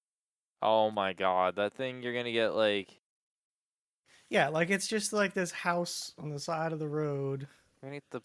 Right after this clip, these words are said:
Speaker 1: best ingredients ever from there. They have inside pictures?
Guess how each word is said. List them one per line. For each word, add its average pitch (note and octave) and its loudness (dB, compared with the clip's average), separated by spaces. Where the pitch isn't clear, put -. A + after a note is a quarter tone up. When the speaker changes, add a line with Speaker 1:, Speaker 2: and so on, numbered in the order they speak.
Speaker 1:
best G#2 -2
ingredients F#2+ -12
ever - -8
from - -18
there. G#1 -12
They - -4
have G2+ -6
inside G2 -6
pictures? D3 -14